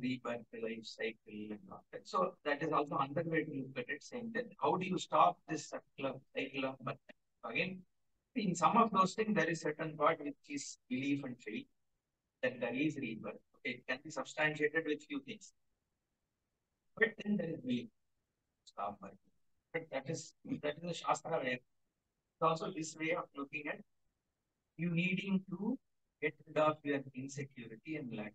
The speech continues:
of. So now what is the solution? So we already said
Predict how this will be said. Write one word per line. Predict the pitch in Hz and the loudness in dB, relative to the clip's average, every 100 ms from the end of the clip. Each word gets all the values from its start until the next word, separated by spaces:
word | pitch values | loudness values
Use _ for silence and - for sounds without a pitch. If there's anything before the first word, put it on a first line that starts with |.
| - | -14
of. | 113 _ _ _ _ _ _ _ _ _ _ _ _ _ _ _ _ _ _ _ _ _ _ _ - | -18 _ _ _ _ _ _ _ _ _ _ _ _ _ _ _ _ _ _ _ _ _ _ _ 0
So | 247 | 4
now | 160 208 | 8 8
what | 208 151 160 196 | 8 6 6 4
is | 175 | -2
the | 196 | -4
solution? | - 143 131 - - | -2 0 0 -6 -4
So | 170 | 0
we | 160 | 4
already | 147 156 160 | 4 2 -2
said | 160 170 | 0 0